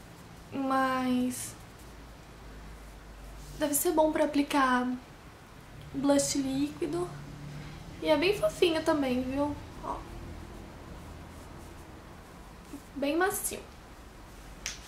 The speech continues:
Outro de pele é o de blush. Eu adoro esses pincéis de blush que são chanfradinhos.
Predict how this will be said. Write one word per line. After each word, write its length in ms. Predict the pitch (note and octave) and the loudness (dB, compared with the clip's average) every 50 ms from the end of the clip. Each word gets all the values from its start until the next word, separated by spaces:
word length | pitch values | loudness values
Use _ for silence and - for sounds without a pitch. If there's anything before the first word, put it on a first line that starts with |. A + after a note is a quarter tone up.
| - - - - - - - - - - - - - - - | -16 -16 -10 -6 -6 -6 -6 -8 -12 -12 -10 -10 -10 -4 4
Outro 300 | - D#4 E4 E4+ - F#4 | 6 8 8 8 8 6
de 100 | E4 G#4 | 6 6
pele 680 | G4+ - - F4 D4+ C#4 C4+ C4+ C4+ C#4 D4 E4 G4+ C5 - - - - - - - - - - - - - - - - - - | 6 6 8 8 8 10 8 6 6 6 6 6 4 4 2 0 -4 -4 -6 -12 -14 -16 -14 -12 -6 0 2 2 4 4 4 4
é 80 | - C#4+ | 4 6
o 80 | C#4 B3+ | 6 6
de 140 | - D#4+ | 6 6
blush. 760 | C#4+ C4 B3+ B3+ B3 B3 B3 B3+ B3+ - - - - - - G4+ G4+ - - - - - - - - - - - - - - - - - | 4 6 6 4 6 6 4 2 2 0 0 0 0 2 4 6 6 6 4 2 -2 -4 -2 -2 -4 -4 -6 -8 -10 -10 -12 -14 0 8
Eu 80 | - D#4 | 10 12
adoro 280 | D#4 D#4 D#4+ E4 F4+ F#4+ | 12 12 12 12 12 12
esses 220 | F#4 G#4 G4 F#4+ | 12 12 10 10
pincéis 480 | - F#4 F4 E4 - D#4+ C4+ C#4 C#4 C#4 | 10 8 8 8 10 10 10 10 10 8
de 60 | C#4+ | 6
blush 400 | B3 A#3+ C4+ C4 C#4 C#4 - - | 6 8 8 8 8 6 4 2
que 80 | - | 2
são 540 | - - - - C#4+ C4 C4 B3+ B3 B3 A#3+ - - - | 0 -2 2 4 6 6 6 6 4 2 0 -2 -4 -4
chanfradinhos. 1160 | - - - - C#4 - - C#4 C#4 C4 A#3 - - B3 B3 B3+ C4+ D#4 F4+ G4 - - - | 0 2 2 2 2 4 4 4 4 4 2 0 2 2 4 4 4 4 2 2 2 -2 -4